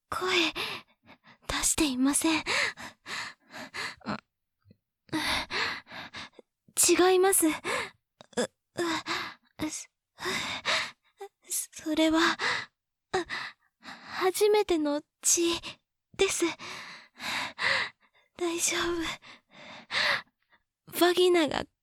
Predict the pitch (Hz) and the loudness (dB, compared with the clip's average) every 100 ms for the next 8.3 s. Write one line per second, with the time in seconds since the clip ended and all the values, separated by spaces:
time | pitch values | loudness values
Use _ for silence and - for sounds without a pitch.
0 | - 339 320 339 330 - 277 294 320 339 | -6 -2 0 2 0 -2 -4 -4 -4 -4
1 | - 302 - _ _ _ _ - - - | -4 -4 -4 _ _ _ _ -18 -16 -10
2 | - - _ _ _ - 349 330 349 381 | -10 -10 _ _ _ 0 2 2 2 0
3 | 415 415 - - - _ _ _ _ - | 0 0 -2 -8 -20 _ _ _ _ -18
4 | - - - - - - - - - - | -12 -8 -2 -2 -4 -8 -20 -18 -16 -16
5 | - - - - - - _ - - - | -14 -8 -6 -6 -8 -16 _ -10 -8 -8
6 | - - - - _ _ _ _ - 311 | -4 -4 -4 -8 _ _ _ _ -6 -4
7 | 330 339 - 427 370 330 311 320 320 349 | -2 -2 2 2 2 2 0 -2 -2 -2
8 | 349 - | -2 -2